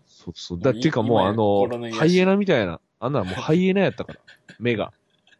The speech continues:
Speaker 1: 痩せ細ったあの目が血走-、血走ってて、ぶっ殺してやるみたいな目で本当に見てたから、こっちを。可愛げゼロ。あの、
Speaker 2: なんだろう、
Speaker 1: 福岡の倉庫の時の黒猫は。
Speaker 2: その、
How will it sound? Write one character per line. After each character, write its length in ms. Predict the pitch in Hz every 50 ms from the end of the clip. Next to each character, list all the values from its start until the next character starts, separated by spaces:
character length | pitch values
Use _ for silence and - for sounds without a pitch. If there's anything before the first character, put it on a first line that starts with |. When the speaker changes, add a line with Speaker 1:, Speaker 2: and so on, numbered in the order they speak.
| _ _ _ _ _ _ _ - - 440 427 403 330 - _ _ - - 415 370 277
Speaker 1:
痩 120 | 113 117 117
せ 100 | 143 139
細 260 | - 147 - - 151
っ 40 | -
た 160 | - 120 107
あ 20 |
の 80 | 98 95
目 160 | 104 113 113
が 120 | 120 127
血 240 | 123 - - - 110
走-、 340 | - 117 110 - - 120 120
血 300 | 120 - - - - -
走 220 | 120 131 127 - -
っ 20 |
て 120 | - 110 -
て、 140 | - - - - - - - - -
ぶ 60 | 117
っ 40 | 110 -
殺 140 | 139 135
し 80 | 143 -
て 60 | 151
や 60 | 135
る 80 | 120 104
み 80 | 101 -
た 100 | - 98
い 40 |
な 100 | 92 95
目 140 | 95 98 95
で 140 | 87 90 80
本 200 | - - 98 95 95 -
当 100 | - 104
に 60 | 98
見 140 | 98 101 95
て 100 | 110 98
た 120 | - 85
か 100 | - 82
ら、 100 | 78 76
こ 160 | - _ 104 -
っ 40 | -
ち 180 | - - 92
を。 120 | 80 67 - - - _ _ _ - _ _ _ _ _ _ _ _ _ 392 466 466 466 453 415 381 370
可 200 | - 156 165 180
愛 180 | 185 190 190 170
げ 120 | 175 151
ゼ 220 | 127 - 131 127
ロ。 120 | 107 85 - _ _ _ _ _ _ _ _ 82
あ 160 | 87 80 76
の、 180 | 73 67 62 -
Speaker 2:
な 120 | 135 180
ん 60 | 185
だ 100 | 160 139
ろ 60 | 117 107
う、 80 | - _ _ _ _
Speaker 1:
福 280 | - - 110 - 143 127
岡 180 | 113 - 95
の 60 | 92 90
倉 180 | - 110 101
庫 120 | 87 95 90
の 40 |
時 140 | - - 113
の 80 | 104 90
黒 40 | 80
猫 40 |
は。 60 | 73 -
Speaker 2:
そ 140 | - -
の、 40 | 95